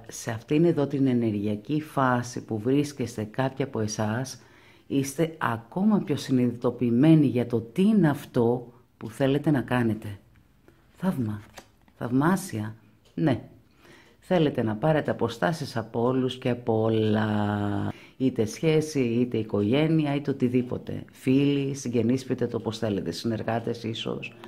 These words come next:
Λοιπόν, εσείς θέλετε να απομακρυνθείτε από όλους. Να το. Εδώ. Είστε σε φάση έντονων αλλαγών. <laughs> Ορίστε. Παιδιά, το τρίτο μάτι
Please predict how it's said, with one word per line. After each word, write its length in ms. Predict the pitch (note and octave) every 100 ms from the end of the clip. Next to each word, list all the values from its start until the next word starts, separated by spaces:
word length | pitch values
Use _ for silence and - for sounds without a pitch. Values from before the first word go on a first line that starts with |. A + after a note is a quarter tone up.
| - - -
Λοιπόν, 440 | C3 C#3 A2 G#2+ - -
εσείς 360 | C3+ B2+ D#3 -
θέλετε 340 | D3+ C#3 D#3
να 80 | C3+
απομακρυνθείτε 800 | B2 A#2+ G#2+ G#2+ G#2+ G#2 C3+ B2+
από 240 | A2 - A#2
όλους. 440 | A2+ G2+ G2+ - - _ -
Να 240 | C3 B2+
το. 160 | G#2+ G2+ _ _ _ _ _
Εδώ. 320 | A2+ B2 A2 - - - _
Είστε 260 | F3 E3
σε 140 | E3 D3
φάση 520 | D3 D3+ D#3+ E3 D#3
έντονων 460 | D#3 D3+ D#3+ D3+ C#3
αλλαγών. 640 | B2 A2+ A#2 C3 B2+ A#2 - _ _ - _ _
<laughs> 640 | D#3+ D3+ D3+ - - -
Ορίστε. 580 | C3 B2+ C3 - - - - _ _
Παιδιά, 360 | A#2+ A#2 C#3+
το 140 | B2+ A2
τρίτο 340 | C3 B2+ A2+
μάτι 440 | A#2 B2 A#2+ G#2+